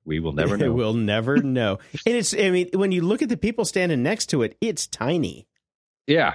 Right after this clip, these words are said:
Speaker 1: it
Speaker 2: It's
Speaker 1: is.
Speaker 2: really
Speaker 1: Yeah.
Speaker 2: tiny. I'm thinking
Speaker 1: It's not
Speaker 2: like, real genius space laser type of stuff up there, but who knows?
Speaker 1: Who knows?
Speaker 2: To serve and protect.
Speaker 1: Ah, but what you can get are sparkly lightsaber churros at Disneyland.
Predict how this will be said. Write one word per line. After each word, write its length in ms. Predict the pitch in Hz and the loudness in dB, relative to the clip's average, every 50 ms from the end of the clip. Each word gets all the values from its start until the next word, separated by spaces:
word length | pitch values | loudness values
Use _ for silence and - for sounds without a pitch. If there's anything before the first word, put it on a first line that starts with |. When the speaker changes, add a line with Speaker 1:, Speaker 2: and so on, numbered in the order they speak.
| - - | -2 -2
Speaker 1:
it 160 | - 110 110 113 | 0 0 2 4
Speaker 2:
It's 160 | 107 - 143 | 4 2 2
Speaker 1:
is. 140 | 151 143 147 | 2 2 2
Speaker 2:
really 360 | 156 175 - 180 165 156 135 | 2 2 2 2 2 2 0
Speaker 1:
Yeah. 40 | 117 | 0
Speaker 2:
tiny. 560 | 113 139 143 139 131 120 107 95 87 101 - _ _ - | 0 0 0 0 2 0 0 0 -2 -4 -10 _ _ -2
I'm 160 | - 190 247 226 | 0 0 2 2
thinking 220 | 320 294 226 185 | 2 2 2 2
Speaker 1:
It's 80 | 151 147 | 2 2
not 160 | 143 127 120 | 2 2 2
Speaker 2:
like, 140 | - 143 - - - | 2 0 -2 -4 -4
real 240 | 139 147 165 170 160 | 0 0 2 2 2
genius 480 | 147 123 123 147 156 160 151 127 110 | 2 0 0 2 2 2 2 2 2
space 400 | - - - - 143 151 - - | 0 -2 0 0 0 0 0 0
laser 320 | 156 156 165 165 156 180 170 | 0 2 2 2 0 0 0
type 240 | - 196 185 - 202 | 0 -2 -2 -2 -2
of 80 | 190 | -4
stuff 260 | - - 196 196 - | -2 0 0 0 0
up 180 | 202 208 - - | 0 -2 -2 0
there, 300 | 220 220 220 220 226 226 | 0 2 2 2 2 0
but 220 | 196 165 156 - | 2 0 0 0
who 160 | - 156 202 220 | 0 0 0 2
knows? 460 | 233 262 254 202 175 156 - - _ _ _ _ _ _ _ _ _ - | 2 2 0 0 -2 -2 -4 -8 _ _ _ _ _ _ _ _ _ -2
Speaker 1:
Who 140 | 123 139 156 | 0 0 2
knows? 360 | 175 180 175 156 139 - - - - | 2 2 2 0 0 -2 -4 -4 -4
Speaker 2:
To 80 | 120 | -2
serve 260 | - - 135 143 139 | 0 0 0 0 0
and 100 | 170 170 - | 0 -2 -2
protect. 420 | 185 - - 151 151 151 139 113 - | -2 0 2 4 4 4 4 4 2
Speaker 1:
Ah, 160 | - - - _ _ _ _ _ _ _ - - | 0 0 -4 _ _ _ _ _ _ _ -8 -2
but 200 | - 143 135 107 | 0 0 0 2
what 220 | 113 113 127 135 - | 2 2 2 2 2
you 80 | 120 | 0
can 280 | - - 175 233 277 285 | 0 2 2 2 2 2
get 240 | 214 156 143 - - | 2 2 2 2 2
are 240 | 127 123 120 120 - - | 2 2 2 0 -2 -4
sparkly 440 | - - - 165 175 - - 151 123 | -4 -2 0 0 0 0 2 2 4
lightsaber 500 | 113 123 - - - - 117 98 101 92 | 4 2 2 0 0 0 0 2 0 0
churros 420 | - - 190 233 202 120 110 104 | 0 0 0 2 2 2 2 2
at 80 | 104 90 | 0 2
Disneyland. 560 | 104 165 196 - - 135 104 98 110 143 - | 2 0 0 2 2 2 2 2 2 0 -2